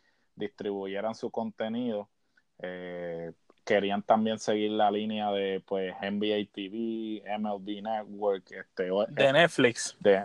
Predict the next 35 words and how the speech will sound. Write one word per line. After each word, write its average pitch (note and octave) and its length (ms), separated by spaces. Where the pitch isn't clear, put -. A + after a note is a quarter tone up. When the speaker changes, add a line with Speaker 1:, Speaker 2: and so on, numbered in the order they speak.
Speaker 1:
sí, G#2+ 240
o, G2+ 180
estas A#2 420
otras A#2+ 300
ligas A#2+ 600
que, G2 680
bueno, C3 240
en A2+ 100
ese C#3+ 180
momento C#3 420
Netflix B2 340
todavía, A#2+ 600
este, A2 320
solamente A#2 640
era A2+ 120
alquiler G#2+ 520
por, A2 220
por G#2 180
correo, G2 460
so, F#2 300
ni G#2 220
siquiera A#2 480
Netflix A#2+ 460
estaba A2 380
haciendo A2 300
streaming, F#2+ 460
porque G2 240
esto A2+ 220
es - 80
para G2+ 880
dos G2 200
mil, A2 300
dos A2+ 140
mil G#2+ 260
uno. G2 260